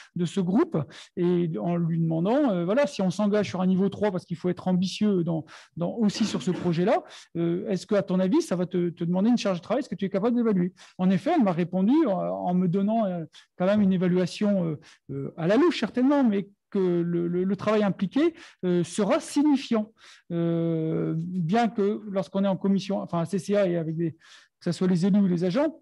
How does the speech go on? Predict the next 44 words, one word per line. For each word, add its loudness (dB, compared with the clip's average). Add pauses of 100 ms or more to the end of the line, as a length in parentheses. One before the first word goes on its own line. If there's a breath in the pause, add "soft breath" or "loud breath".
pensent 0
qu'il, -2
qu'il, -4
qu'il 0
est 0
insignifiant 0
ce -4
travail-là. 0 (280 loud breath)
Donc -2
c'est, -4
c'est -2
là-dessus 2
que 0
je, 0
je -2
suis -2
un 2
peu 0
en, 0 (260 soft breath)
en 0
décalage, 2
donc 0
plutôt 0
sur -2
la, 2
la, 0
la, -2
la 0
forme 0 (340 soft breath)
que 0
sur -6
le, 0
le 0
fond 0
et 0
l'orientation, -2
euh, -2
à -6
prendre. -12 (340)
Donc -12
dans -6
ce -12
sens-là, -2
euh, -4